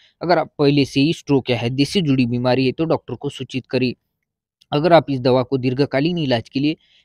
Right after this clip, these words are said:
ले रहे हैं तो आपके डॉक्टर नियमित रूप से आपकी किडनी की कार्यक्षमता और लीवर की कार्यक्षमता, खून में घटकों के स्तर पर न-, निगरानी रख सकती है।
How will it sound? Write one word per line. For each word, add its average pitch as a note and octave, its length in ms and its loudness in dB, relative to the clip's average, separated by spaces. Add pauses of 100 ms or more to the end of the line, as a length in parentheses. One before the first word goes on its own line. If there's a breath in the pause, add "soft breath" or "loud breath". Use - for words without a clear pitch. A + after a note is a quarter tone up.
ले D#3+ 180 6
रहे C#3+ 140 4
हैं B2+ 100 2
तो C#3+ 140 -2
आपके C3+ 240 -2
डॉक्टर C3 320 -4
नियमित C#3 340 -4
रूप C#3 100 -4
से - 160 -8
आपकी B2 240 -4
किडनी C3 440 -4
की F3+ 80 -4
कार्यक्षमता B2 600 -2
और D#3 140 0
लीवर C#3 320 2
की D#3+ 80 -4
कार्यक्षमता, B2 600 -2
खून D#3 220 -4
में D#3 160 -4
घटकों B2 400 -4
के D#3 140 -2 (340 soft breath)
स्तर C#3+ 240 2
पर F3+ 220 0
न-, D3 280 -4 (120)
निगरानी C#3 420 6
रख E3 160 4
सकती C3 340 0
है। B2 280 2